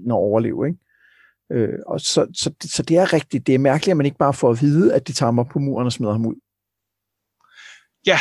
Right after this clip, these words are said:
Speaker 2: der bliver gjort meget ud af det der, men det... Men, ja. Måske.
Speaker 1: Jamen, det er helt, jeg tror, du har fuldstændig ret i, at det er fordi, at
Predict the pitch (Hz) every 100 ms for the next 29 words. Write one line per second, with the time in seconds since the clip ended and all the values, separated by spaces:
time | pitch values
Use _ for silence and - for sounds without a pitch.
0 | - 156 175 - 175 160 180 185 180 160
1 | 160 160 160 190 180 190 160 _ _ -
2 | - - - _ _ - _ _ 135 -
3 | - _ _ _ _ _ _ _ _ _
4 | _ _ _ _ _ _ _ 143 - 151
5 | - _ _ _ - 135 196 143 190 -
6 | - 104 127 - 123 104 202 175 117 76
7 | 101 - 131 139 131 120 151 - 127